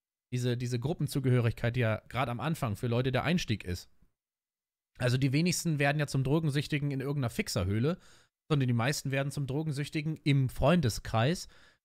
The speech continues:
wo alle das so ein bisschen machen und alle hängen zusammen und sie haben dieses eine, ja, bisschen verbotene Ding und, äh, das darf keiner wissen und alle halten zusammen, weißt du? Und da, aus diesem freundschaftlichen, intimen, familiären Kreis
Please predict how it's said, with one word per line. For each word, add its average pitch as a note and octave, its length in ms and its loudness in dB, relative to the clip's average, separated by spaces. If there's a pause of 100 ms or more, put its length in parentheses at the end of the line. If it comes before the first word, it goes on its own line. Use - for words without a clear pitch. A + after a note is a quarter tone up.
wo - 60 0
alle E3+ 220 0
das D#3 180 -4
so D#3 60 -2
ein C#3 60 0
bisschen C#3 280 -4
machen D3 300 -2
und A#2 160 -4
alle D3 180 0
hängen D3+ 200 2
zusammen C3+ 460 0
und A#2+ 80 0
sie B2 100 2
haben C#3 140 2
dieses C3+ 260 -4
eine, C3+ 380 0 (680)
ja, C3 100 -4
bisschen C#3 260 0
verbotene C#3 500 4
Ding E3 420 6
und, C3+ 260 2
äh, A#2 140 -2
das A#2 180 -2
darf C#3+ 160 2
keiner C#3 300 2
wissen E3+ 220 0
und B2+ 160 -2
alle D#3 160 6
halten D3 240 4
zusammen, D3 360 4
weißt C3 260 2
du? A3+ 180 0 (400)
Und C#3 100 2
da, A#2+ 80 -2 (160)
aus C3 180 0
diesem F#3 240 2
freundschaftlichen, D3+ 1120 0
intimen, D3 760 2
familiären E3 600 0
Kreis B2 600 0